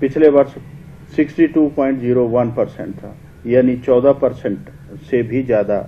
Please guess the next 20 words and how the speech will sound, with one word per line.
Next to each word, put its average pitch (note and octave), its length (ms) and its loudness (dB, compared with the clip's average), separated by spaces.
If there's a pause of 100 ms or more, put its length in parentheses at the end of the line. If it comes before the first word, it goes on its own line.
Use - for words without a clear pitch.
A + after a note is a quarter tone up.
(100)
रिजल्ट G#2+ 380 -4
जो G2 140 -6
है D3+ 160 -4
इस B2+ 80 -10
बार F#2+ 340 -6 (360)
ज़्यादा A2 400 0
रहा, F#2+ 260 -2
अच्छा B2 320 -6
रहा। G#3+ 280 -8 (460)
इसके C3+ 200 -2
दो D3+ 220 2
कारण D3 360 -2 (140)
मैं B2+ 240 -4
ये B2 180 -2 (560)
कह C3+ 120 2
सकता B2 320 -4
हूँ B2 160 -4
कि C3 100 -4
बच्चों A#2+ 360 -2
ने A#2 300 -4